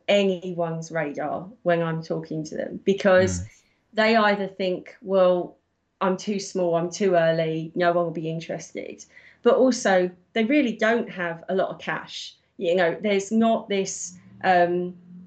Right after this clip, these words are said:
Speaker 1: pool of money that they're gonna put into having someone help them put a business plan together or a strategy. But I deliberately work with them because I want them to not just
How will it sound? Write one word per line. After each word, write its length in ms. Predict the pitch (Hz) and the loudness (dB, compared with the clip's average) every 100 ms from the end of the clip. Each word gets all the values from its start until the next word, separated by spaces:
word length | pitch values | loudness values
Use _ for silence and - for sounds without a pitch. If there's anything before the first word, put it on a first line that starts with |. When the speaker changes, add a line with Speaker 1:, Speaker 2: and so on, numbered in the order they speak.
| - _ _ | -20 _ _
Speaker 1:
pool 260 | 247 220 | 0 0
of 140 | 196 202 | -2 -2
money 340 | 196 180 175 | 0 0 -2
that 160 | 170 - | -4 -2
they're 100 | 185 | -2
gonna 240 | 190 185 | -2 -4
put 320 | 185 196 190 190 | -4 -6 -4 -2
into 540 | 180 175 - 180 170 | -2 -4 -2 0 0
having 320 | 165 190 185 | -2 -2 -2
someone 640 | 175 185 175 170 170 170 165 - _ | -2 -4 -4 -4 -4 -6 -8 -16 _
help 220 | - 185 | 0 2
them 120 | 180 175 | 0 -4
put 200 | 190 - | -4 -4
a 40 | |
business 400 | 247 247 185 170 | 0 -2 -2 -10
plan 280 | - 165 160 | -10 -10 -10
together 440 | 160 160 151 147 160 | -8 -8 -6 -6 -4
or 120 | 160 | -4
a 40 | |
strategy. 760 | 170 - 196 - - - - - - - _ _ _ | -4 -2 -2 -2 -14 -12 -12 -14 -20 -20 _ _ _
But 320 | 196 185 - - | 4 4 2 -2
I 480 | 214 214 208 208 202 _ _ _ | 2 2 2 -2 -8 _ _ _
deliberately 720 | 220 214 208 180 170 185 180 - | 0 0 0 -4 -4 -6 -6 2
work 320 | 294 - - | 2 2 -4
with 200 | 196 - | -12 -8
them 360 | 147 117 165 - | -6 -6 -10 -8
because 580 | 214 202 226 208 202 - _ _ - | -6 -4 -2 0 0 -4 _ _ 0
I 80 | |
want 240 | 214 262 269 | 4 4 2
them 140 | 247 233 | -2 -4
to 120 | 233 | -2
not 240 | 247 254 | 0 0
just 420 | 254 240 - - | -4 -6 -8 -20